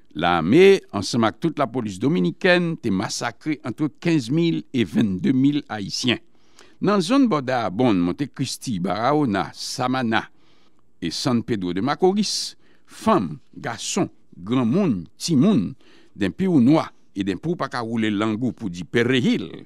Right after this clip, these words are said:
ki vle di persil, yo te tue ou. Pou pa te fè bwi,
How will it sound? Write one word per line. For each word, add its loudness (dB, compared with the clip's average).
ki -8
vle -4
di -10
persil, -4
yo -6
te -6
tue -2
ou. -12
Pou -16
pa -6
te -16
fè 0
bwi, 4